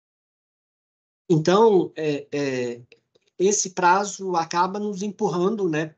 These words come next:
pra, ah, ah, é... não flexibilizar muito mais do que o que a gente consegue,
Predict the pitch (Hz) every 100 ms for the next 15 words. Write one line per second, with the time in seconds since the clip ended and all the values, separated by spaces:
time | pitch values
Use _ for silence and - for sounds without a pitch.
0 | _ - 165 180 208 196 - 143 135 131
1 | 123 _ 147 127 117 117 - - - -
2 | _ _ _ _ _ 127 117 113 113 113
3 | 120 _ 151 143 160 208 202 - 190 -
4 | - 190 190 196 160 139 151 165 156 151
5 | _ - 151 180 170 156 147 160 160 -
6 | - - 180 170 175 151 156 - 165 151
7 | - 143 139 143 143 127